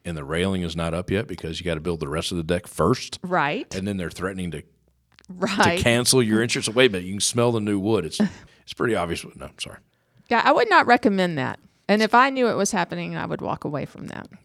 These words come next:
Speaker 1: I don't blame you. I would too.
Speaker 2: 'Cause I can also go to jail. <laughs> So
Speaker 1: Really?
Speaker 2: uh, yes.
Speaker 1: It falls on your shoulders too?
Speaker 2: Yes, it does.
Speaker 1: Okay, cool, cool. I just kinda wanted to clear the, the air in my mind on that.
Speaker 2: Yes. I don't think, yeah, nope.
Speaker 1: Okay.
Speaker 2: Not recommending that one today.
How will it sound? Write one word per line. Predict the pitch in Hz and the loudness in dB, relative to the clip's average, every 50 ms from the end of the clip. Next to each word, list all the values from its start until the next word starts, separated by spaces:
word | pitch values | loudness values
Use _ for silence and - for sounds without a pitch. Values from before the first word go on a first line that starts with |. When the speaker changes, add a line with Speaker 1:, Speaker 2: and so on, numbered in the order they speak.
| _ - | _ 0
Speaker 1:
I | 113 | 0
don't | 120 117 101 | 2 2 0
blame | 85 95 117 156 123 | -2 -2 -2 -2 -4
you. | 85 76 | -6 -8
I | 80 | -12
would | 82 78 73 - | -14 -16 -14 -12
too. | - - - - _ _ _ - | -12 -12 -12 -14 _ _ _ -8
Speaker 2:
'Cause | - 180 175 - | -6 -4 -2 0
I | 190 202 - | 0 0 0
can | - 196 170 - | -2 -4 -6 -4
also | - 160 175 - - 135 | -4 -4 -4 -4 -6 -6
go | - - 113 | -6 -8 -8
to | 135 - | -10 -10
jail. | - - 85 - 220 - - | -8 -6 -2 -2 -2 -2 -2
<laughs> | - _ _ _ _ _ - | -6 _ _ _ _ _ -16
So | - - 240 - - - | -10 -8 -8 -8 -6 -2
Speaker 1:
Really? | 110 127 170 202 170 98 | 2 4 4 4 4 2
Speaker 2:
uh, | - - - | -2 -8 -10
yes. | - 175 262 392 480 - - - - | -4 0 0 0 0 0 -4 -4 -6
Speaker 1:
It | 95 - | -4 -2
falls | - 101 - - 90 | 0 2 2 2 0
on | 92 90 | -2 -4
your | 87 90 | -6 -6
shoulders | - - 92 92 92 90 - | -6 -6 -6 -6 -6 -8 -8
too? | - - - - | -10 -10 -10 -6
Speaker 2:
Yes, | 117 170 151 156 - - | -4 -4 -4 -4 -4 -6
it | 131 | -6
does. | - 156 190 233 226 147 143 - | -6 -6 -8 -8 -10 -10 -8 -6
Speaker 1:
Okay, | - 208 185 - - - - | -6 -6 -4 -4 -6 -8 -8
cool, | - - - - - - _ _ _ _ _ | -8 -10 -10 -10 -10 -14 _ _ _ _ _
cool. | - - 107 92 76 - _ _ _ _ _ _ _ _ - - | -18 -14 -14 -14 -14 -14 _ _ _ _ _ _ _ _ -14 -10
I | - | -8
just | - - - - | -6 -6 -6 -4
kinda | - 85 85 78 76 | -4 -2 -2 -2 -4
wanted | 76 73 69 | -6 -8 -10
to | - | -12
clear | - - 92 85 78 | -12 -10 -8 -8 -8
the, | 73 71 - - _ _ - | -8 -10 -12 -16 _ _ -12
the | 85 78 62 73 | -12 -10 -8 -8
air | 82 82 80 76 | -6 -6 -6 -8
in | 73 71 | -8 -10
my | 73 76 76 73 | -12 -12 -12 -12
mind | 71 71 71 71 71 67 69 69 65 | -12 -14 -12 -12 -12 -12 -12 -12 -10
on | 64 64 64 | -12 -12 -12
that. | 62 60 58 58 - - | -12 -14 -14 -14 -12 -8
Speaker 2:
Yes. | 185 180 170 170 - - - - | -6 -6 -6 -6 -6 -10 -12 -8
I | - 226 285 | -8 -8 -8
don't | 453 466 - | -8 -10 -12
think, | - 415 370 _ _ - | -12 -14 -14 _ _ -10
yeah, | 214 220 151 - - _ - | -6 -6 -6 -6 -8 _ -8
nope. | 208 214 220 - _ _ _ _ _ _ _ - | -8 -8 -8 -10 _ _ _ _ _ _ _ -10
Speaker 1:
Okay. | 135 | -6
Speaker 2:
Not | 202 240 - - | -4 -4 0 2
recommending | 262 269 - 285 247 254 254 247 247 247 | 2 2 2 2 0 0 0 0 0 0
that | 240 220 165 - | 2 2 2 2
one | 175 165 165 | 0 -2 -2
today. | - 180 160 156 131 - 120 | -2 -2 0 0 0 0 -2